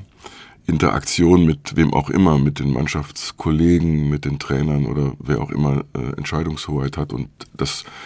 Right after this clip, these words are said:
strahlt sich ja dann auch aus, äh, wenn man, äh, Menschen dann im Medienkontext erlebt. Und ich glaube,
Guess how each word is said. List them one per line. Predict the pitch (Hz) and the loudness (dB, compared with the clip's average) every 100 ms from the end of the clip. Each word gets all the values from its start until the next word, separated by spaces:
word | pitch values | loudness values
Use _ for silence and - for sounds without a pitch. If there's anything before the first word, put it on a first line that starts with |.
| - - | -18 -16
strahlt | - - 69 76 | -10 -2 0 0
sich | 71 | 0
ja | 78 73 | 0 0
dann | 71 55 - | 0 0 -2
auch | 67 69 - | -2 -4 -4
aus, | - 82 85 82 - - - | 0 4 4 2 -2 -6 -4
äh, | 71 | -4
wenn | 67 71 | -2 0
man, | 67 67 67 69 69 | 0 -2 -2 -2 -2
äh, | 69 65 67 - | -2 -2 -6 -6
Menschen | - 71 - 73 | -6 -6 -2 -2
dann | 69 | -2
im | 55 67 57 - | 0 -2 -4 0
Medienkontext | 78 71 69 71 71 71 67 - | 0 2 0 0 -2 0 -4 -4
erlebt. | - 64 69 71 | -4 -2 -2 -4
Und | 69 71 - - - - - | -6 -6 -10 -18 -18 -20 -12
ich | 71 | -8
glaube, | - 78 82 | 0 2 2